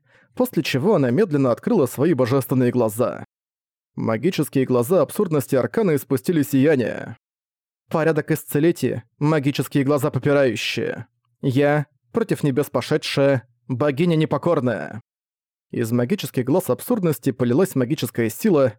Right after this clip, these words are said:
и их свет покрыл божественные глаза Нафты.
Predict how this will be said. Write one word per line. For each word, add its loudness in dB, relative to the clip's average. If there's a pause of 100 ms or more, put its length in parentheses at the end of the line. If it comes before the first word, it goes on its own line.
(260)
и 0
их -2
свет -4
покрыл 0
божественные 0
глаза 2
Нафты. -2